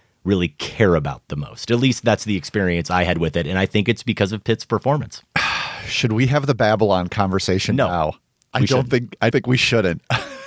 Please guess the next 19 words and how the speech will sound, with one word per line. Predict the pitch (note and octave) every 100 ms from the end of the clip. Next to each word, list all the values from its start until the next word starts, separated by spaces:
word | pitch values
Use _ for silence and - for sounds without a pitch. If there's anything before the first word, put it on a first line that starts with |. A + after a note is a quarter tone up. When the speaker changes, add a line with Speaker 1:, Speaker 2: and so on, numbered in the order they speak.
| - -
Speaker 2:
And, | F3 E3
and | D#3 D#3
honestly, | D#3 D3 - A#2
that's | G2+ A#2 -
good | A#2 D#2+
because | G2+ G#2+ G#2+
I'm | G#2+
still | - - C3+ B2+ A#2 - - - _
formulating | - - C3+ B2 A#2+ G#2+ G2+ F#2+ F#2 F2+ -
my | G2 F#2+
thoughts | - G2+ G2 -
about | F2 F2 E2+
it, | F#2
which | G2
I'll | G2+
just | G2+ G#2+
say | G#2
are | F#2
conflicted. | G#2 F#2 - A#2 - F#2+